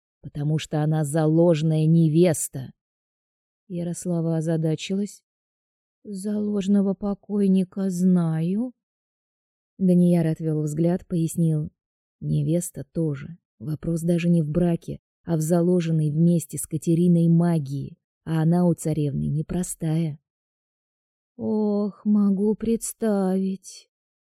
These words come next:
Ярослава выдохнула. «А что же делать теперь?» Данияр отозвался мрачно. «Не знаю пока.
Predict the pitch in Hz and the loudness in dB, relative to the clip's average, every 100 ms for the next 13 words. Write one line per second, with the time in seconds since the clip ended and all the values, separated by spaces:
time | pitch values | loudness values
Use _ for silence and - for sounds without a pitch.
0 | _ _ - 165 160 - 165 156 156 170 | _ _ -10 -6 -6 -4 -4 -2 -2 -2
1 | 160 - 165 160 160 - _ _ _ _ | -2 -4 -2 -2 -4 -8 _ _ _ _
2 | _ - 233 - 254 233 247 208 233 208 | _ -8 -6 -4 -2 2 2 4 4 4
3 | 202 - 247 - 247 247 240 _ _ _ | 2 -2 -8 -2 0 0 -2 _ _ _
4 | _ _ _ _ 160 160 160 160 156 156 | _ _ _ _ -4 -2 0 -2 -2 -6
5 | 160 160 190 180 185 180 175 - - 170 | -6 -4 -4 -4 -2 -2 -2 -6 -4 -6
6 | 170 _ _ _ _ _ _ _ _ 165 | -6 _ _ _ _ _ _ _ _ -4
7 | 156 143 151 143 143 143 147 147 | -4 -2 -2 -4 -6 -12 -12 -12